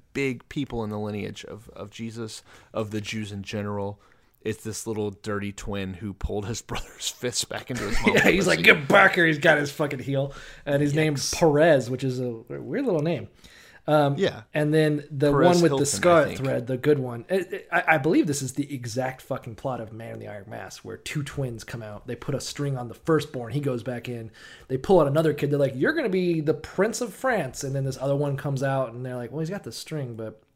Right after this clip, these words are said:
Speaker 2: put him in a m-, mask." It's the exact plot of fucking
Speaker 1: Oh,
Speaker 2: Man in the
Speaker 1: yeah,
Speaker 2: Iron
Speaker 1: Man in
Speaker 2: Mask.
Speaker 1: the Iron Mask. Yeah.
Speaker 2: Um, and then they called his name Zerah. This is a gross
Speaker 1: Who we'll
Speaker 2: fucking
Speaker 1: never
Speaker 2: chapter.
Speaker 1: hear from again.
Speaker 2: <laughs>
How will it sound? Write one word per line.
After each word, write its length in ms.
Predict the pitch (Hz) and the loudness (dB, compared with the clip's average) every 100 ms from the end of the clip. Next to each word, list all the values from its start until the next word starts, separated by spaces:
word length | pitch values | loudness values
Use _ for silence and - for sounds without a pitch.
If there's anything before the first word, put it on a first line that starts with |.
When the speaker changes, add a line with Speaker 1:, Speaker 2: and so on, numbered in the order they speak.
| - | -2
Speaker 2:
put 120 | 175 | 0
him 80 | 160 | 0
in 60 | |
a 40 | 123 | -2
m-, 140 | 123 - _ - | -8 -14 _ -14
mask." 520 | 123 107 95 - - _ _ _ _ _ - | -10 -8 -10 -12 -16 _ _ _ _ _ -12
It's 120 | 143 | -4
the 60 | 233 | -2
exact 460 | 156 139 143 - | 0 2 2 0
plot 160 | - 143 | 0 2
of 200 | 139 160 | 2 2
fucking 180 | 165 147 | 0 -2
Speaker 1:
Oh, 40 | |
Speaker 2:
Man 100 | 139 147 | -2 -2
in 40 | |
the 40 | 135 | -2
Speaker 1:
yeah, 80 | 113 | -4
Speaker 2:
Iron 80 | 110 | -4
Speaker 1:
Man 140 | 120 | -4
in 40 | 113 | -4
Speaker 2:
Mask. 60 | |
Speaker 1:
the 60 | 107 | -4
Iron 180 | 107 104 | -6 -8
Mask. 300 | 113 - 147 139 - - - | -12 -12 -16 -18 -20 -20 -14
Yeah. 120 | 131 113 - _ | -12 -12 -16 _
Speaker 2:
Um, 320 | 160 151 151 147 _ _ - | 0 2 2 -2 _ _ -4
and 140 | 139 | -2
then 80 | 147 | 0
they 100 | 143 | 0
called 360 | 135 - 180 180 | -2 2 4 4
his 120 | 160 | 4
name 380 | 147 143 139 127 - 113 | 2 2 0 -2 -6 -12
Zerah. 560 | 110 131 113 95 95 - _ _ _ _ _ _ _ _ - _ _ _ | -6 -4 -4 -6 -10 -18 _ _ _ _ _ _ _ _ -20 _ _ _
This 140 | 202 | -2
is 100 | 220 | 0
a 80 | 127 - | -4 -8
gross 320 | 117 113 113 | -10 -8 -8
Speaker 1:
Who 140 | 120 151 | 0 2
we'll 80 | 123 | 2
Speaker 2:
fucking 140 | 110 | 0
Speaker 1:
never 400 | 123 135 131 151 | 0 0 0 -2
Speaker 2:
chapter. 120 | 113 | -2
Speaker 1:
hear 160 | 120 120 | -4 -6
from 260 | - 127 127 | -6 -8 -6
again. 540 | 127 - 107 85 78 | -8 -10 -10 -10 -4
Speaker 2:
<laughs> 60 | 139 | -4